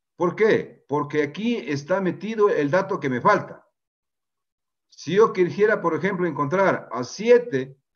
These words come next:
atmo-, a siete atmósferas, entonces tendría que tomar el punto uno y el punto dos. Si quisiera encontrar a treinta atmósferas,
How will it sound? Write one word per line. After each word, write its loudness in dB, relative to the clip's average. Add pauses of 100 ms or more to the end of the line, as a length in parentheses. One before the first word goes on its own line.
atmo-, -4
a 0
siete -6
atmósferas, 0 (440)
entonces -2
tendría 0
que -4
tomar -2
el -2
punto -4
uno 0
y -2
el -4
punto -2
dos. 4 (380)
Si -16
quisiera -4
encontrar -4
a -2
treinta -2
atmósferas, 0